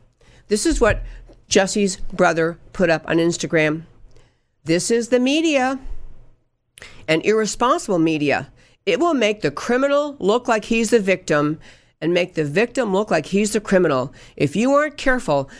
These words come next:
the media will have you hating the people who are being oppressed and loving the people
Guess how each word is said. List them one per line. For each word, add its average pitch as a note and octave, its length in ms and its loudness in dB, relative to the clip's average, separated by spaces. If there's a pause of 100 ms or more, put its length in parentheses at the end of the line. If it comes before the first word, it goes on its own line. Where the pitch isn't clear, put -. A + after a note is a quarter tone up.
the D#3 160 2
media A#3 400 2
will D#3+ 140 0
have E3+ 240 2
you D#3 100 2
hating G#3+ 460 2
the D4+ 80 0
people B3+ 380 0
who A3+ 120 0
are F3+ 140 4
being G3+ 360 -2
oppressed A3+ 680 -2 (500)
and E3 260 0
loving G3+ 300 2
the C4 80 2
people E3 560 0